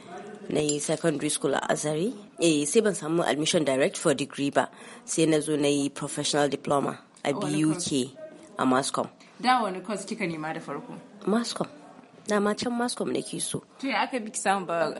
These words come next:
Speaker 2: um, biki ci jam ba ne ko, ko kaka?
Speaker 1: Eh, ban ci jam ba. Abin da ya faru kenan. So, sai na ga maimakon na zauna a gida, sai aka ce ai ana wata diploma shekara ɗaya, professional
Speaker 2: Mm.
Speaker 1: diploma sai na yi.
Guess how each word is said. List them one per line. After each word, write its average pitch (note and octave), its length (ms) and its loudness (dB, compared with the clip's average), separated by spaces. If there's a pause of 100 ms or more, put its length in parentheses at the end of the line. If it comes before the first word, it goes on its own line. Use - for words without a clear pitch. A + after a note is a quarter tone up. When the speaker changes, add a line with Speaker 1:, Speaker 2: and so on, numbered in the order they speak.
(200)
Speaker 2:
um, D3+ 260 -6
biki E3+ 300 -8
ci A3 220 -6
jam G#3+ 260 0
ba G3+ 120 -4
ne G#3 180 -4
ko, G3 240 -6
ko F#3 220 -6
kaka? D3+ 340 -10
Speaker 1:
Eh, F3 140 8
ban D#3+ 180 0
ci - 180 -2
jam D#3 300 4
ba. B2 140 -4 (400)
Abin D#3 260 2
da - 80 -2
ya C3 60 0
faru C3 280 2
kenan. C3+ 240 -2
So, C#3+ 120 -4
sai F3 160 2
na F#3 100 6
ga F#3+ 200 8 (100)
maimakon E3+ 340 4
na F3+ 80 6
zauna E3+ 320 0
a B2+ 60 0
gida, G3 260 2 (300)
sai - 180 -6
aka F3 160 0
ce - 140 -4
ai - 160 2
ana E3 180 2
wata D3+ 400 0
diploma C#3+ 400 0
shekara C#3 500 0
ɗaya, - 280 0
professional D3+ 460 -2
Speaker 2:
Mm. - 20 0
Speaker 1:
diploma D3+ 400 2
sai C#3 220 2
na C3+ 100 6
yi. B2 160 4